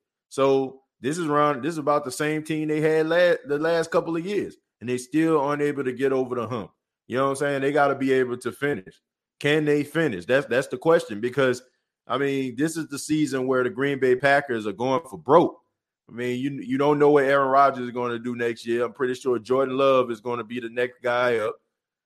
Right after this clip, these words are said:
So, I mean, they, they going for it. They going for it all because you, you're not gonna have this opportunity next year 'cause more than likely Aaron Rodgers isn't gonna be there.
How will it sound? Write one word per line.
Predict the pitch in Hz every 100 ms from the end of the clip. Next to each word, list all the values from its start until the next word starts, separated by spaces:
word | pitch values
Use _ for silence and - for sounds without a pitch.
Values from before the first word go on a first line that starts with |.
| _
So, | - 117 117
I | 123
mean, | 127 123
they, | 123 139
they | 120 127
going | 135 135 131
for | 127 131 131
it. | -
They | 104
going | 135 123 127
for | 127 127
it | 127
all | 160 110 78 _ _ _ _ -
because | 101 127 120
you, | 131 135
you're | 117 127
not | 135 135
gonna | 135 131
have | 151 151
this | 113
opportunity | 127 120 107 131 123 120
next | 123 120
year | 127 127 120 _ _ _
'cause | - 107
more | 127 135
than | 127
likely | 135 147 131 117
Aaron | 123 127
Rodgers | 127 139 139 120 113
isn't | 120 113
gonna | 120 120
be | 113 147
there. | 123 92